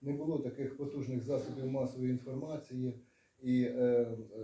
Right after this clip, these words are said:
зросійщували українців лише освіта і церква, е, скажімо так, але от такого напору не було. І, ну, якось іще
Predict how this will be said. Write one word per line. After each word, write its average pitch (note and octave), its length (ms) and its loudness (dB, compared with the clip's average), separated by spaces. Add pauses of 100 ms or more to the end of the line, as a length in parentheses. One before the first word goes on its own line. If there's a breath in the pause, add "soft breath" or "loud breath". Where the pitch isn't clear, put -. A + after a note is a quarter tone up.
(140)
зросійщували B2+ 880 -2
українців A#2+ 640 0
лише A#2+ 360 -4 (280 soft breath)
освіта C3 520 -4
і G#2+ 80 -6
церква, B2+ 540 -4 (420 soft breath)
е, A2+ 160 -4
скажімо A#2+ 460 -2
так, A#2 320 -4
але C3 140 0
от B2 180 0
такого A#2+ 360 -4
напору B2 400 -2
не B2 100 0
було. C#3 500 -4 (260 loud breath)
І, B2+ 260 4 (100)
ну, A2+ 180 -8 (120)
якось C3 440 0
іще B2+ 360 -4